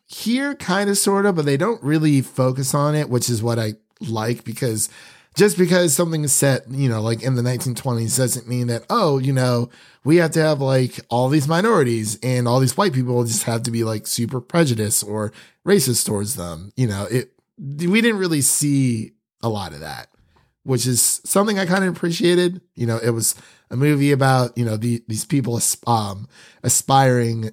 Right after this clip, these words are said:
to, you know, become something greater than what they were, and, you know, the journey that they take, you know, their, their rise and fall, just like A Star Is Born altogether.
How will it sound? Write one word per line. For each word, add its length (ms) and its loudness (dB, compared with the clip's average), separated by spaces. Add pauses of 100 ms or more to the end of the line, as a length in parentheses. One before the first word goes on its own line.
to, 240 0 (480)
you 140 2
know, 140 -4
become 460 -2
something 320 -2
greater 420 2
than 360 -6
what 280 -2 (520)
they 100 2
were, 500 4 (140)
and, 320 2
you 80 0
know, 120 -2
the 120 -4
journey 340 0
that 120 -4
they 160 -8
take, 440 -2
you 60 -4
know, 180 -4
their, 240 -6 (300)
their 140 2
rise 480 6
and 140 2
fall, 520 0 (140)
just 200 -2
like 160 -2 (340)
A 80 0
Star 340 0
Is 100 -2
Born 380 -2
altogether. 640 -2